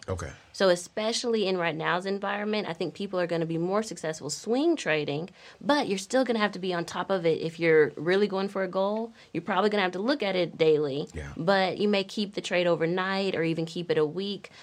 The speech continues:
Speaker 2: depending on what your goal is.
Speaker 1: Okay, okay.
Speaker 2: Mm-hmm.
Speaker 1: And so what do you recommend from, 'cause you've been in it for a while now.
Speaker 2: Yeah,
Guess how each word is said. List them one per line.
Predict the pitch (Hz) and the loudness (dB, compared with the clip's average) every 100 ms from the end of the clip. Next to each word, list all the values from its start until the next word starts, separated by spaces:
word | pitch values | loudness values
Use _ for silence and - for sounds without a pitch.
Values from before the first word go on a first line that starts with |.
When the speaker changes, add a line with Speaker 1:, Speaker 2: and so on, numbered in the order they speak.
| - | -8
Speaker 2:
depending | - 202 175 165 | -6 0 2 2
on | 160 156 151 | 2 2 2
what | 156 | 0
your | 139 | -2
goal | 147 113 131 110 | -2 0 0 -2
is. | 62 58 - | -6 -10 -10
Speaker 1:
Okay, | 87 76 71 82 | -10 -8 -10 -10
okay. | 85 | -6
Speaker 2:
Mm-hmm. | 165 165 165 165 - - | -4 -2 -4 -6 -14 -8
Speaker 1:
And | 101 | -2
so | - 131 | 4 6
what | 120 139 | 8 6
do | 160 | 6
you | 147 110 | 4 4
recommend | 82 85 80 131 71 85 | 0 -4 -10 -12 -14 -10
from, | 98 80 | -6 -6
'cause | - 95 | -4 -2
you've | 92 117 | 0 2
been | 113 | 2
in | 101 104 | 0 -4
it | |
for | - 113 | 2 2
a | |
while | 113 73 57 | 2 -2 -4
now. | 65 64 73 | -10 -10 -8
Speaker 2:
Yeah, | - 196 233 | -6 -8 -8